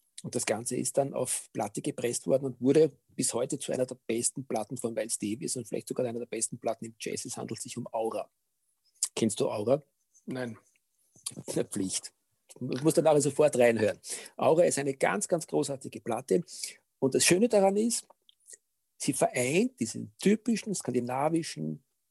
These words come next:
Speaker 1: äh, Jazzcharakter mit der epischen Musik von Miles Davis. Und wenn man das hört, dann denkt man sich, hey, der Miles Davis war eigentlich eh ein Skandinavier. Der hat schon früher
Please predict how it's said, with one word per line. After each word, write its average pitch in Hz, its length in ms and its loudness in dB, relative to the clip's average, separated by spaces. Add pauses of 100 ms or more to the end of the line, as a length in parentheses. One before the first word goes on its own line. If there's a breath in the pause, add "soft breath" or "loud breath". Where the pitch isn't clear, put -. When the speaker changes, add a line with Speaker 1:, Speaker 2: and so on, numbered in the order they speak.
(160)
Speaker 1:
äh, 120 220 -4
Jazzcharakter 156 960 0 (920 loud breath)
mit 131 220 -2
der 139 240 2 (320)
epischen 170 500 2
Musik 147 360 -2
von 135 180 -2
Miles 120 280 0
Davis. 107 380 -6
Und 107 80 -8
wenn 117 140 -4
man 110 120 -8
das 185 280 2
hört, 117 400 -2 (600)
dann 107 140 -10
denkt 110 220 -12
man 117 100 -8
sich, - 320 -10
hey, - 400 -4 (720)
der 95 80 -10
Miles 101 200 -6
Davis - 360 -6
war 113 120 -2
eigentlich 123 380 -6
eh 143 140 2
ein 110 80 -4
Skandinavier. 98 680 -8 (360)
Der 92 100 -6
hat 110 160 -8
schon 123 300 -4 (400)
früher 156 500 4